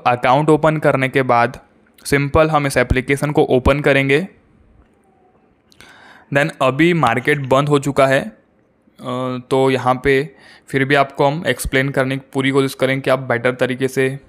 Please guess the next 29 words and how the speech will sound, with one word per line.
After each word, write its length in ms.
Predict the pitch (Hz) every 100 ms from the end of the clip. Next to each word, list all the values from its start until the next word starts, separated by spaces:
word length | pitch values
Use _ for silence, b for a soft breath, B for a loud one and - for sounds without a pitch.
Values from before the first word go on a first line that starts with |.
| _ _ _ -
समझ 320 | 135 131 135
पाए, 300 | - 131 175 - _ _
ठीक 200 | 127 131
है। 120 | 156 196 B B B B B - -
ओ 380 | 127 127 123 131 B B B
सॉरी, 340 | - 123 131 156 - -
I 100 | 127
don't 180 | 123 131
know 140 | 131 127
कि 140 | 131
क्यों 200 | 127 127
नहीं 100 | 131
ओपन 240 | 127 127 127
हो 60 |
रहा। 200 | 123 165 - b b _
तो 180 | 131 135
लगभग 340 | 127 127 135 -
सिमिलर 420 | 135 131 131 127
एप्लीकेशन 520 | 127 127 127 127 135
हम 80 | 131
इसका 200 | - 131
ओपन 280 | 123 127 131
करते, 420 | 123 120 123 180 _ b b b b -
जिसमें 360 | 123 127 - 135
आपको 380 | 123 - 165 - _ -
सेम 340 | 135 135 143 - 127
बेटर 380 | 123 117 123
व्यू 180 | 127 127
मिलेगा, 420 | 131 123 120 127